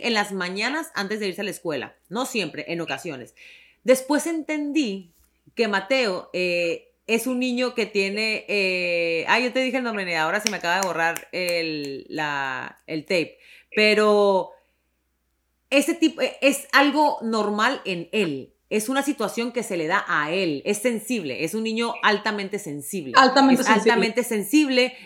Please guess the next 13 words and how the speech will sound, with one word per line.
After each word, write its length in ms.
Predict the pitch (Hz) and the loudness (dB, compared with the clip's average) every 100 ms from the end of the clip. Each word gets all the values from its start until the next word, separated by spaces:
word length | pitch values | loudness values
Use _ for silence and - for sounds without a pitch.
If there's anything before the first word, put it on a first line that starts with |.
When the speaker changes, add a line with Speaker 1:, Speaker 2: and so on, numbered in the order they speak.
| - | -6
Speaker 1:
en 300 | 185 180 214 | -4 -2 0
muchas 680 | 311 403 440 453 427 320 311 | 4 4 4 4 2 -2 -2
situaciones, 800 | 247 - 185 214 185 165 196 - _ _ _ _ _ _ | -2 -4 -4 -2 -2 -2 -6 -8 _ _ _ _ _ _
particularmente 1040 | 214 196 - 196 196 180 151 151 160 156 | 2 2 -4 -4 0 0 0 -2 -8 -8
en 120 | 165 | -4
la 100 | 160 160 | -2 -2
ropa. 440 | 190 196 - - _ _ | -2 -6 -12 -20 _ _
Cuando 240 | 214 220 226 | -4 0 0
yo 140 | 285 | 0
entendí 440 | 330 381 359 339 | -2 -4 -2 -2
que 100 | 349 | -2
Mateo 440 | 330 262 247 240 226 | -4 -4 -2 0 0
era 340 | 202 143 131 | 0 -4 -6